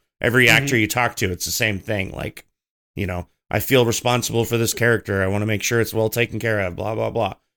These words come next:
Speaker 1: And that's awesome. I mean,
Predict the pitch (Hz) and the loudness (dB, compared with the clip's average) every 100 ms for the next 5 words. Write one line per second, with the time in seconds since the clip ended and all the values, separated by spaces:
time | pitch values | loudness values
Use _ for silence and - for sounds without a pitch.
0 | _ - 110 107 107 - _ _ _ - | _ -2 2 2 0 -4 _ _ _ -20
1 | - 120 - - 143 180 - - - - | -8 -6 -4 2 4 4 -2 -6 -14 -10
2 | 53 - - | -8 -8 -10